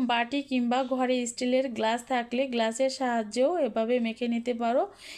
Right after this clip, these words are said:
একটু সময়ের মধ্যে কিন্তু আটাটা সুন্দর করে পারফেক্ট মাখানো হয়ে যাবে। তো দেখো, আটাটা আমার মাখানো হয়ে গিয়েছে, একদম সফট হয়েছে। তো আমি এখন ছোট ছোট করে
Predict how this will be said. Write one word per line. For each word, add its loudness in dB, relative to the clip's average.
একটু -4
সময়ের 2
মধ্যে 0
কিন্তু 0
আটাটা 0
সুন্দর 2
করে 2
পারফেক্ট -2
মাখানো 0
হয়ে 2
যাবে। 0
তো 0
দেখো, 2
আটাটা 0
আমার 0
মাখানো 0
হয়ে 2
গিয়েছে, -2
একদম 0
সফট -2
হয়েছে। -2
তো 0
আমি 0
এখন -2
ছোট -4
ছোট -2
করে 2